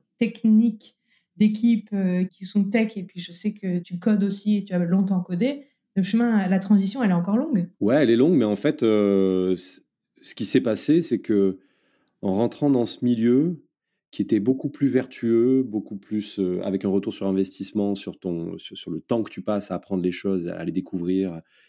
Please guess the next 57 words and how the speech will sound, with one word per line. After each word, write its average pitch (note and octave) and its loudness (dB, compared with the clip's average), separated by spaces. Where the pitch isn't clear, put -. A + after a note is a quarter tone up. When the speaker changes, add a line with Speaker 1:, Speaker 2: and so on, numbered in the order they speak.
Speaker 2:
et - -4
à E2+ -2
les F2+ 2
réaliser, F#2 2
je, F2 -14
je - -16
trouve G2 -12
que - -8
le, F2+ -4
le, F2 -12
le G#2+ -6
retour G2 -2
sur F#2+ -10
investissement F2+ -8
est E2+ -4
beaucoup - -14
plus G2 -4
important G2 -6
que F#2+ -12
ce - -20
que - -14
tu - -20
peux - -12
avoir F#2 -6
dans E2+ -6
la E2 -6
musique. F2 -6
Et F#3+ -2
en F#3 -2
fait, C3 -2
ça G2+ -4
m'a F#2 -4
très, - 0
très C3 -2
vite, G#2+ -6
euh, F#2 2
grisé. G#2+ 0
Et E2+ -4
je D#2+ -12
suis - -10
devenu G2 0
addict, G2 -2
euh, F2 -2
au F2 0
code A2+ 0
très - -2
rapidement A#2+ 0
parce F#2+ -6
que - -10
je F#2+ 0
me F#2+ 0
suis F#2 -6
aperçu F#2+ -6
qu'au F#2+ -4
plus D3 -4
je A#2+ -2
travaillais, A2+ -4